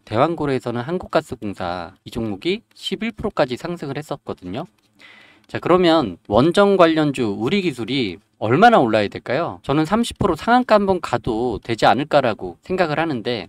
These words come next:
상승은커녕 오히려 마이너스 육 프로가 하락을 했죠. 마이너스 육 프로가 하락을 한 원인이 여러 가지가 있을 텐데, 뭐 재료 소멸이다, 뭐 이런 기사도 있고, 그리고, 어, 민주당 측에서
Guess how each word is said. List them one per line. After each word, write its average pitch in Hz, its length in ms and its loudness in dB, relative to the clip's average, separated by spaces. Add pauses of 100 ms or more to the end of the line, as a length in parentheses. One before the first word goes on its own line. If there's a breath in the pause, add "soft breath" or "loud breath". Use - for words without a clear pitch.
(160)
상승은커녕 196 840 0
오히려 131 480 2
마이너스 127 440 0
육 113 140 -10
프로가 151 320 0
하락을 165 340 0
했죠. 101 340 -6 (200)
마이너스 151 380 2
육 120 120 -8
프로가 151 320 4
하락을 175 400 4
한 165 220 2
원인이 131 580 0 (380 soft breath)
여러 127 240 6
가지가 165 340 4
있을 107 240 -4
텐데, 104 460 -6 (360 soft breath)
뭐 107 120 -4
재료 131 320 2
소멸이다, 127 880 2
뭐 107 100 -4
이런 135 420 2 (140)
기사도 - 380 -2
있고, 104 500 -2 (280 soft breath)
그리고, 165 520 0 (280 soft breath)
어, 101 140 0
민주당 175 560 0
측에서 127 560 0